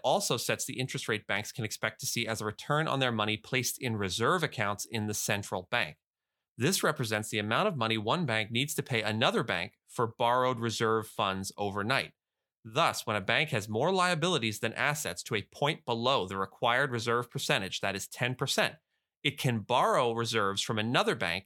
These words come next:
and pay the interest rate set by the Fed for the benefit of doing so. Banks would like to have assets to represent every liability, and they do try to do so. But at the retail level, this just looks like selling customers on deposit accounts.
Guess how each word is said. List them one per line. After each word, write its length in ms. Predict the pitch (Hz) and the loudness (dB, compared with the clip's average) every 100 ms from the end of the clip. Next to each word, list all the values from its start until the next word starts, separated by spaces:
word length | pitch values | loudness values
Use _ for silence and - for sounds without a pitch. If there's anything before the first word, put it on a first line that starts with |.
| - | -4
and 160 | 117 | -6
pay 260 | - 156 190 | -2 0 2
the 160 | 190 | 0
interest 360 | 127 120 127 - | -2 -4 -4 -2
rate 180 | 107 - | -4 -2
set 260 | - 151 | -2 -2
by 120 | 160 160 | 0 -2
the 100 | 160 | -2
Fed 340 | - 95 92 | -2 -2 -2
for 120 | - | -4
the 80 | 107 | -4
benefit 400 | 104 101 101 107 | -2 -2 -2 -4
of 120 | 107 | -4
doing 240 | 147 151 120 | 0 0 0
so. 220 | - 69 - _ _ _ _ _ _ _ _ - | -4 -8 -12 _ _ _ _ _ _ _ _ 0
Banks 300 | 139 143 - | 2 2 0
would 120 | 113 | 2
like 260 | 120 226 - | 2 2 0
to 80 | |
have 220 | 180 113 98 | 0 2 2
assets 380 | 90 - 104 | 0 -2 -2
to 100 | - | 0
represent 400 | 120 110 113 117 - | 0 0 -2 -2 2
every 260 | 196 208 | 2 2
liability, 560 | 117 95 87 92 90 - | 2 2 0 -4 -6 -2
and 140 | 117 | 2
they 120 | 127 123 | 2 2
do 160 | 165 | 2
try 260 | - 151 139 | 2 2 2
to 100 | 113 | 2
do 160 | 151 | 0
so. 360 | 247 - 80 - _ _ | 2 2 0 -4 _ _
But 100 | - | -2
at 80 | 127 | 0
the 80 | 131 | 2
retail 400 | 127 254 202 110 | 0 0 0 0
level, 380 | 101 87 95 - - | 0 -2 -6 -10 -2
this 160 | 160 165 | 0 2
just 200 | 143 - | 2 0
looks 160 | - | 0
like 220 | 117 98 - - | -2 -2 -8 -4
selling 340 | - 127 120 | 2 2 2
customers 440 | 117 127 - 104 | 0 0 -2 -2
on 100 | 98 | -2
deposit 400 | 92 - 139 131 | -4 0 0 2
accounts. 460 | 95 - 98 - - | -2 -6 -8 -10 -16